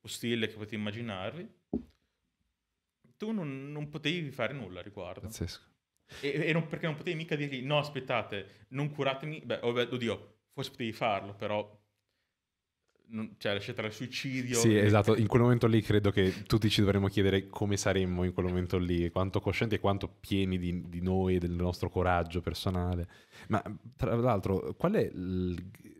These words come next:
Speaker 2: se mi puoi spiegare il cambiamento radicale che c'è stato col, eh, Medicare for All rispetto al Medicaid di, degli anni sessanta,
Speaker 1: Sì,
Speaker 2: che
Speaker 1: sì,
Speaker 2: cosa cambiava?
Speaker 1: dunque,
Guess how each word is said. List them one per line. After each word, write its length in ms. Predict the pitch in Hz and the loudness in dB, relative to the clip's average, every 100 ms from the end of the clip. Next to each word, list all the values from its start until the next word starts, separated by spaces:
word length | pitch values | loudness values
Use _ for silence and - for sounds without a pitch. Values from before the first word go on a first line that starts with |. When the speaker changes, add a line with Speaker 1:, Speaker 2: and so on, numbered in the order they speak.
| - | -14
Speaker 2:
se 180 | - | -2
mi 100 | 113 | 0
puoi 100 | - | 2
spiegare 320 | 131 143 120 95 | 2 2 4 4
il 240 | 92 - | 2 0
cambiamento 800 | - 104 104 107 117 - 117 113 | -2 0 2 2 0 0 4 4
radicale 400 | 104 98 95 101 | 4 2 2 0
che 80 | 95 | 0
c'è 120 | 95 | -2
stato 400 | - - 95 95 | -2 0 0 0
col, 800 | - 92 90 90 87 87 87 87 | 0 0 2 2 2 2 2 0
eh, 360 | 85 82 82 82 | -2 -2 0 -2
Medicare 360 | 85 85 90 90 | -2 -2 0 -2
for 200 | - 90 | 0 2
All 420 | 85 82 82 82 - | 2 2 2 0 -2
rispetto 440 | 92 131 143 - | -2 0 0 -2
al 220 | - 95 | -2 -2
Medicaid 800 | 95 95 95 92 95 90 90 90 | 0 0 -2 -2 0 0 0 0
di, 480 | 87 87 82 82 82 | -2 0 2 2 2
degli 140 | 80 82 | 0 0
anni 120 | 90 | -2
sessanta, 640 | 87 - 85 78 80 80 | -4 -4 -4 -4 -4 -4
Speaker 1:
Sì, 300 | 78 - - | -6 -8 -8
Speaker 2:
che 120 | 123 | -8
Speaker 1:
sì, 60 | 113 | -4
Speaker 2:
cosa 200 | - 110 | -2 0
cambiava? 560 | 98 92 90 87 80 80 | 0 -2 0 0 0 0
Speaker 1:
dunque, 140 | 101 | -4